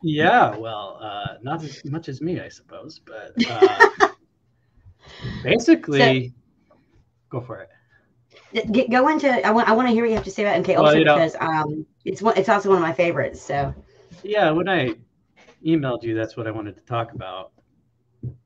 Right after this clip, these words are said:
Speaker 1: I meant to say Project Monarch because M K Ultra is one of those things where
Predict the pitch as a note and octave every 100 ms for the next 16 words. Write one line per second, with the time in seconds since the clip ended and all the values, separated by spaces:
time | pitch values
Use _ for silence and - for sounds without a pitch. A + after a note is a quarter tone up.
0 | _ _ _ B2+ C#3 C#3 C3+ A#2+ C3 E3+
1 | - C#3 - C#3 C3+ B2+ B2 B2 C#3 C#3
2 | - B2+ B2 C#3 D3 D#3+ _ _ _ _
3 | _ - B2 C3 A#2 G#2 - _ _ _
4 | _ _ _ _ _ - E3 E3+ C#3 B2+
5 | - C3+ B2 B2 B2 A#2+ - B2 B2 B2
6 | A#2+ A2 A2 A2 G#2+